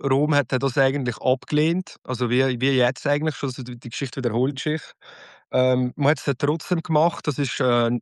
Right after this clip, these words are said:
achtundachtzig oder neunundachtzig gewesen, auch in Egon. Und daraufhin sind die vier Bischöfe und der Lefebvre, die sind alle exkommuniziert worden. Und, ähm,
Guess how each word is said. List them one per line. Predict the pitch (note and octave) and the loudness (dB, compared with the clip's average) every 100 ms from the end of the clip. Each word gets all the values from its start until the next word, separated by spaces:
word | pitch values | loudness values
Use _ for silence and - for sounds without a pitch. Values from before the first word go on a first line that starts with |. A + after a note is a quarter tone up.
| _ _ | _ _
achtundachtzig | C#3 - D#3 D3 - | -4 -2 -2 -2 -2
oder | C3 | 0
neunundachtzig | A#2+ C#3 D#3+ D#3 D3+ - - | 2 4 4 2 0 -4 -16
gewesen, | - D3 C#3 | -4 0 2
auch | |
in | C3 D3+ | 2 2
Egon. | - C#3 - D#3+ E3 E3+ - - - - | 2 0 2 0 2 2 -2 -16 -20 -14
Und | - C3+ B2 | 0 0 2
daraufhin | C#3 - D3 | -2 2 0
sind | D#3 C#3+ | 2 0
die | C#3 C#3 | 0 0
vier | B2+ C#3+ C#3+ | 0 0 0
Bischöfe | B2+ D3+ - C#3 C#3+ - - | 2 0 0 0 -2 -4 -6
und | C3 B2 | -4 -2
der | A#2 | 0
Lefebvre, | B2+ B2+ C3+ C3 B2+ | -2 0 0 0 0
die | B2 | -4
sind | A#2+ C3 | -4 -2
alle | A#2 B2 | 0 2
exkommuniziert | A#2 - - A#2 G#2+ - A#2+ B2 | 0 -2 -2 0 -2 -4 -4 -2
worden. | A#2+ A#2+ A2+ A2 _ - - - _ | -4 -4 -4 -6 _ -20 -20 -20 _
Und, | C3 B2+ B2 A#2+ | 2 6 6 6
ähm, | B2 A#2+ A#2+ A#2+ A#2+ | 4 6 4 2 0